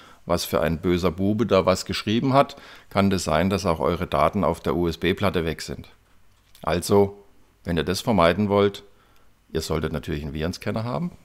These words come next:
by the way, äh, solltet ihr die Platte nach der Sicherung wieder abziehen. Zweites Risiko, die Platte liegt natürlich auf eurem Schreibtisch, weil U-S-B-Kabel sind nicht beliebig lang. Das heißt, wenn das Ereignis,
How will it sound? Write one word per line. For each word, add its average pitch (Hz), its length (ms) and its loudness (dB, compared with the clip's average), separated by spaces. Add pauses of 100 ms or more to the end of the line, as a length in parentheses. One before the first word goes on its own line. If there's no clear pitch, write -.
by 117 120 -2
the 120 100 -2
way, 165 180 -2 (760)
äh, 101 240 4
solltet 101 360 4
ihr 101 80 4
die 98 80 -2
Platte 87 300 0
nach 85 200 0
der 87 120 -8
Sicherung 82 380 -6
wieder 78 180 -2
abziehen. 78 460 -8 (1080)
Zweites 107 420 0
Risiko, 135 580 4 (420)
die 101 60 -6
Platte 87 300 2
liegt 87 280 -2
natürlich 101 440 -2
auf - 140 -2
eurem 82 200 2
Schreibtisch, - 640 0
weil 82 140 0
U-S-B-Kabel 98 800 0
sind 92 160 -4
nicht 95 180 -2
beliebig 95 380 -4
lang. 73 320 -4 (880)
Das - 160 -10
heißt, 90 240 0
wenn 92 120 0
das 85 140 -6
Ereignis, - 960 0